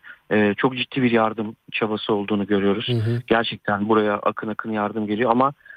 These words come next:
Speaker 1: organizasyonu ile ilgili, e, problemler var. O da çok normal çünkü Hatay'ın ana aksı diyebileceğimiz, e, caddeler, yani Hatay şehir merkezine,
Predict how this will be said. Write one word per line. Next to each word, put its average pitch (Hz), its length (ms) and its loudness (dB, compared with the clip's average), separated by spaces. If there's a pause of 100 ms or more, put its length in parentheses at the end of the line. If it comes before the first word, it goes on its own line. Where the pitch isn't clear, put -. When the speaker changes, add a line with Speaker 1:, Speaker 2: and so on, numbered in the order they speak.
(140)
Speaker 1:
organizasyonu 131 720 0
ile 127 160 4
ilgili, 113 340 2 (340)
e, 110 360 2 (140)
problemler 110 600 0
var. 107 280 -2 (320)
O 120 120 2
da 135 80 2
çok 139 300 -2
normal 113 300 2
çünkü 123 380 -2 (320)
Hatay'ın 127 520 0
ana 123 160 4
aksı 123 380 -2
diyebileceğimiz, 120 680 2 (460)
e, 107 280 2
caddeler, 113 640 0
yani 107 340 0
Hatay 117 380 0
şehir 117 280 0
merkezine, 113 640 2